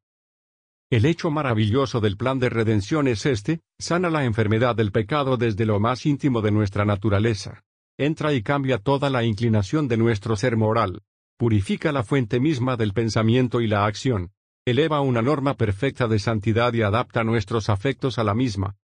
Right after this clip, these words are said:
Exige una vida de absoluta libertad del pecado y crea esa vida en nosotros. La ley no hizo nada perfecto, sino la introducción de una mejor identificación de esperanza. La sangre de los toros y de los machos cabríos y las cenizas de la novilla,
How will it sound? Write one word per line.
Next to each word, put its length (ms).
Exige 420
una 280
vida 300
de 100
absoluta 500
libertad 520
del 160
pecado 480
y 80
crea 300
esa 340
vida 340
en 80
nosotros. 640
La 140
ley 180
no 160
hizo 260
nada 260
perfecto, 640
sino 320
la 140
introducción 720
de 80
una 200
mejor 320
identificación 880
de 120
esperanza. 640
La 160
sangre 400
de 100
los 140
toros 300
y 80
de 120
los 180
machos 360
cabríos 500
y 60
las 140
cenizas 480
de 100
la 120
novilla, 580